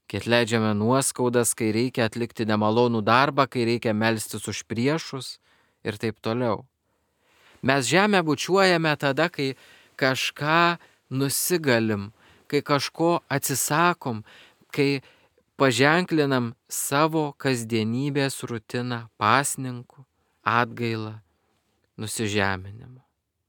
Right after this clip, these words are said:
Tai vat tai yra Marijos Liurdiškės kvietimas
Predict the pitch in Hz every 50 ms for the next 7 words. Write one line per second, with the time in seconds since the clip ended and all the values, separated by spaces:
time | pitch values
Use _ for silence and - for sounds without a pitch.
0 | _ _ _ _ _ _ _ _ _ _ _ - 127 120 131 127 - - - -
1 | 175 185 190 208 208 - - 135 131 127 127 135 131 127 123 120 123 143 147 143
2 | 131 120 - - 123 120 123 120 110 113 107 123 151 165 - - - 139 131 120
3 | 117 - - - _ _ _ _ _ _ _ - - 123 120 117 - - 135 135
4 | 127 117 107 104 123 - - - -